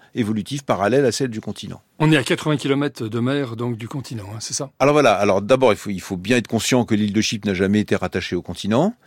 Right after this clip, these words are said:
Speaker 1: qu'il y a soixante-dix
Speaker 2: Une île vraie.
Speaker 1: C'est, voilà, c'est une île vraie. Il y en a d'autres en Méditerranée, mais celle-là, elle est particulièrement vraie parce qu'elle a vraiment surgi du fond des océans. C'est même deux îles au départ, hein, qui ont été réunies.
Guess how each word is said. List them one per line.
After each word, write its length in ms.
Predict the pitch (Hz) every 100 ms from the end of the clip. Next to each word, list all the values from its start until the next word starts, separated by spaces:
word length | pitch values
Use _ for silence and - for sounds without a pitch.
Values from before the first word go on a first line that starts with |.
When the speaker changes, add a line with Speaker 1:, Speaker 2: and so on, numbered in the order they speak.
| _ _
Speaker 1:
qu'il 180 | - 131
y 120 | 123
a 180 | 120 107 - _ _ _ _
soixante-dix 760 | - 123 110 113 104 107 120 -
Speaker 2:
Une 220 | 143 147
île 160 | 160 131
vraie. 300 | 107 110 - _ _
Speaker 1:
C'est, 280 | - - 151
voilà, 320 | 104 87 110
c'est 240 | 147 123 -
une 140 | 95
île 160 | 90 85
vraie. 320 | 78 156 196
Il 60 |
y 60 | 123
en 40 |
a 100 | 110
d'autres 280 | 95 107 -
en 20 |
Méditerranée, 600 | 95 87 80 92 98 170 151
mais 100 | 95
celle-là, 320 | - 110 123
elle 80 | 98
est 60 |
particulièrement 640 | - - - - 120 101 101
vraie 160 | 113
parce 160 | 104 82
qu'elle 140 | 92
a 20 | 85
vraiment 240 | 98 95
surgi 480 | - 202 151 135 151
du 100 | 120
fond 160 | 123
des 140 | 110 98
océans. 280 | 95 143 165
C'est 120 | 117
même 160 | 101 98
deux 280 | 156 131
îles 120 | 123 101
au 60 |
départ, 380 | 90 82 90 78
hein, 60 | 85
qui 160 | 92 82
ont 40 |
été 200 | 82 -
réunies. 380 | 82 85 101